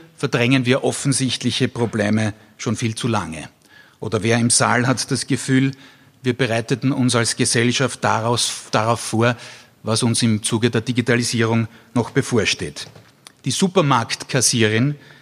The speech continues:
gerade noch gönnerhaft vom Balkon herab beklatscht, wird möglicherweise um ihren Job bangen müssen. Die logische Diskussion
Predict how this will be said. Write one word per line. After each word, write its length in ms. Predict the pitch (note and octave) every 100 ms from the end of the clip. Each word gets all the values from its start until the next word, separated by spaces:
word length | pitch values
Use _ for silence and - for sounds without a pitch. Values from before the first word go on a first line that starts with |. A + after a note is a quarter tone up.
| - -
gerade 340 | B2+ A#2+ C3+
noch 280 | C#3 B2+ -
gönnerhaft 600 | B2+ C#3 C3+ B2 B2 -
vom 240 | - B2+
Balkon 500 | A#2+ A2 - B2+ D3+
herab 440 | C3 G#2+ G2+ - -
beklatscht, 600 | G2 G#2 A2 C#3 - - _ _ - - - -
wird 120 | A#2+
möglicherweise 720 | B2+ C3 C#3 D3 C3 B2 C#3 C3+ - - _
um 140 | C3 D3
ihren 220 | B2+ C3+
Job 420 | D3 B2 C#3 -
bangen 340 | G#2+ F2 F2+
müssen. 400 | E2+ D2+ - D2 - _ _ _ _ _ -
Die 60 |
logische 280 | C3 F#3+ D#3+
Diskussion 680 | D3 D3 D3+ B2 C3 D3